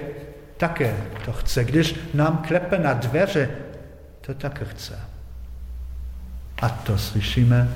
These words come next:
nebo ne. A tak to chce evangeliem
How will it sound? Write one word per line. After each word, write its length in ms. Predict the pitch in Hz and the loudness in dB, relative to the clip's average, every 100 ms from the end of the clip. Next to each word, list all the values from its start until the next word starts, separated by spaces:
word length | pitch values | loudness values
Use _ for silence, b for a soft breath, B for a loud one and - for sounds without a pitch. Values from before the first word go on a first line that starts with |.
| - - - - - - - - - - - - | -4 -8 -8 -6 -6 -6 -6 -8 -8 -8 -2 4
nebo 240 | 120 127 | 6 8
ne. 400 | 110 82 - - - - - - - - - - - - - - - - - - - - B B B B B B B - - - - - - - - - - - - - | 6 2 -2 -4 -6 -6 -6 -6 -6 -6 -6 -6 -6 -6 -8 -8 -10 -10 -10 -10 -8 -8 B B B B B B B -10 -8 -8 -8 -8 -8 -8 -8 -8 -8 -10 -8 0
A 100 | 123 | 2
tak 340 | - 160 160 | 4 2 2
to 140 | - 147 | 2 2
chce 440 | - - 107 101 - | 0 0 0 0 2
evangeliem 920 | 120 143 156 151 147 139 135 135 | 4 4 4 4 4 2 2 0